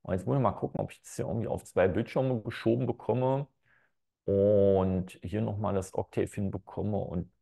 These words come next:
das hier mal wegmache und das hier ein bisschen kleiner mache.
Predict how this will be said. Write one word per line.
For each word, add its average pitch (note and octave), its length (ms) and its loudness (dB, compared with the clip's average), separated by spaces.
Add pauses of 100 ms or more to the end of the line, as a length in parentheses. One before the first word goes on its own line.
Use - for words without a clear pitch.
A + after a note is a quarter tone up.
(240)
das - 160 -10
hier F#2+ 120 -6
mal E2+ 240 -6
wegmache - 420 -10
und E2+ 220 -10
das - 140 -14
hier F2 100 -10
ein E2+ 60 -8
bisschen - 280 -14
kleiner - 640 -8
mache. C#3 480 -4